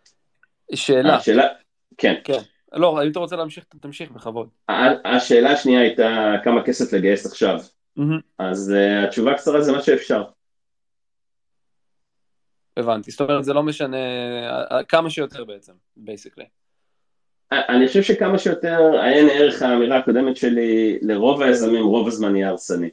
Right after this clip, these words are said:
Speaker 2: לא לכולם, ולא, אבל לא תמיד, אבל לרוב היזמים, רוב הזמן זה יהיה הרסני. אה, במציאות הנוכחית שצריך לנחש שיש שנתיים קשה לגייס את הסיבוב הבא, לא יודע, אולי זה לא נכון, אז עדיף שיהיה יותר כסף וגם להיות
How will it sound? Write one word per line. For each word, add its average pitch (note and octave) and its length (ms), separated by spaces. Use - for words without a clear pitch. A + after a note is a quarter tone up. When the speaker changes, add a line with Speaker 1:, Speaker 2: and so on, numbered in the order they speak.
Speaker 2:
לא A#2 120
לכולם, B2 520
ולא, G#2 140
אבל G2+ 180
לא A2 160
תמיד, C3 320
אבל G#2+ 120
לרוב B2+ 240
היזמים, B2 300
רוב G#2 240
הזמן F#2+ 260
זה F#2 100
יהיה F2+ 100
הרסני. F#2+ 420
אה, E2+ 180
במציאות A2+ 800
הנוכחית C3+ 560
שצריך G2 1080
לנחש G2+ 800
שיש A2 300
שנתיים A2 380
קשה G#2 220
לגייס G2 400
את - 40
הסיבוב F#2 360
הבא, F2+ 320
לא G2+ 120
יודע, G2+ 360
אולי G2 220
זה G2+ 140
לא F#2 120
נכון, C3+ 320
אז G2 160
עדיף D3 200
שיהיה C3+ 160
יותר A#2 300
כסף B2 360
וגם G#2+ 220
להיות G#2 280